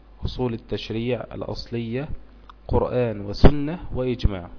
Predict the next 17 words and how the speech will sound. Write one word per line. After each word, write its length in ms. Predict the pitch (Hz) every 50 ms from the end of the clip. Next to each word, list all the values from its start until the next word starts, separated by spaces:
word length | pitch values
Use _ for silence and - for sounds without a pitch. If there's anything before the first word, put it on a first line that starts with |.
| - - - - -
هذا 260 | - 160 151 139 131 120
لا 200 | 123 127 127 120
يختلف 460 | 110 - - - 127 123 120 - -
فيه 360 | - - 123 123 123 120 120
اثنان. 360 | 117 - - 107 101 90 85 - - - - - - - - - - - - - - - - - - - - - - - - - - - - - - - - - - - - - - - - - - - - - - - - - - - - - - - - - - - - - - - - -
نعم. 200 | 104 80 - - - - - - - - - - - - - - - - - - - - - - - - - -
فقال، 360 | - 127 - 175 175 160 147 143 143 147 147 - - - - - - - - - - - - 104
آه، 800 | 107 110 113 110 107 107 104 107 104 104 104 104 101 101 101 - - - - - - - - - - - - - - - - -
في 60 | - 135
الفقه 480 | 120 - - 160 160 - - 156 139
على 260 | 117 120 120 120 117
مذهب 420 | 117 131 139 139 131 131 131 117 113
الإمام 400 | 113 107 110 117 123 127 127 123
الشافعي، 680 | 113 - - 117 107 95 98 98 101 113 127 151 175 - - - - - - - - - - - - - - - - - - - - - - - - - - - - 135
آه، 800 | 120 107 107 107 107 104 104 104 104 104 101 104 107 117 117 117 - - -
وهذا 340 | - 117 113 127 127 120 117
الكتاب 500 | 107 - - - - - 120 117 107 101